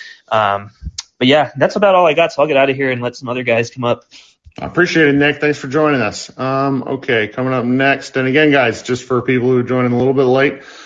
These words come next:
Speaker 2: uh, we're talking Dirk memories 'cause we don't wanna talk about that nasty, that nasty game.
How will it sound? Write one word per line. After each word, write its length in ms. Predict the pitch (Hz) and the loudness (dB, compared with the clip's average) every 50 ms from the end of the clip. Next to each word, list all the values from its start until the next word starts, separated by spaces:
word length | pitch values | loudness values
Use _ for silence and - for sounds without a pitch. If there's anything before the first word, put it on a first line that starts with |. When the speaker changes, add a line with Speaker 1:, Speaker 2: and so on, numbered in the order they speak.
| - - _ | -20 -12 _
Speaker 2:
uh, 320 | - 127 135 135 135 131 123 | 0 2 4 4 4 2 2
we're 140 | 139 180 | 0 0
talking 320 | 185 - 277 254 226 180 143 | 0 2 2 2 2 2 2
Dirk 260 | 165 160 151 151 - | 2 2 2 2 0
memories 540 | 143 131 123 117 110 101 92 87 82 - - | 0 0 0 0 0 -2 -2 -4 -6 -8 -6
'cause 180 | - 139 120 | -4 -4 -4
we 140 | 110 139 180 | -2 -2 -2
don't 100 | 247 277 | 0 0
wanna 140 | 247 208 185 | 0 0 0
talk 220 | 190 180 160 147 | 0 0 0 0
about 240 | 143 131 127 117 - | 0 -2 -2 -2 -2
that 160 | 117 110 - 110 | -2 -4 -2 -4
nasty, 600 | 113 117 113 110 - - 110 104 104 101 92 - _ _ - | -4 -4 -4 -4 -6 -6 -6 -6 -6 -8 -12 -14 _ _ -6
that 140 | 113 104 | -4 -2
nasty 340 | 104 110 107 104 - - 98 | 0 0 -2 -2 -4 -6 -8
game. 500 | 92 104 101 98 95 90 87 85 - - | -6 -4 -2 -2 -2 -4 -4 -6 -10 -14